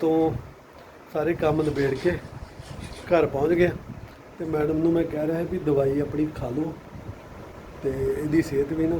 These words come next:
ਖਰਾਬ ਹੋਈ ਆ। ਤੇ ਸਿਲੰਡਰ ਦਾ ਤੁਹਾਨੂੰ ਮੈਂ ਕਹਿ ਰਿਹਾ ਸੀਗਾ, ਆਹ ਦੇਖੋ, ਆਹ ਚੁੱਲ੍ਹੇ ਤੇ ਆਪਾਂ ਅੱਜ ਚੌਲ ਬਣਾਏ ਆ। ਆਹ ਦੇਖੋ ਕੁੱਕਰ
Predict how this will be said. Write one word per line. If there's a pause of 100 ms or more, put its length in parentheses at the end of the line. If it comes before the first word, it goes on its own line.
ਖਰਾਬ
ਹੋਈ
ਆ। (1400)
ਤੇ
ਸਿਲੰਡਰ
ਦਾ
ਤੁਹਾਨੂੰ
ਮੈਂ
ਕਹਿ
ਰਿਹਾ
ਸੀਗਾ,
ਆਹ
ਦੇਖੋ, (2750)
ਆਹ
ਚੁੱਲ੍ਹੇ
ਤੇ
ਆਪਾਂ
ਅੱਜ (220)
ਚੌਲ (100)
ਬਣਾਏ (100)
ਆ। (800)
ਆਹ
ਦੇਖੋ (560)
ਕੁੱਕਰ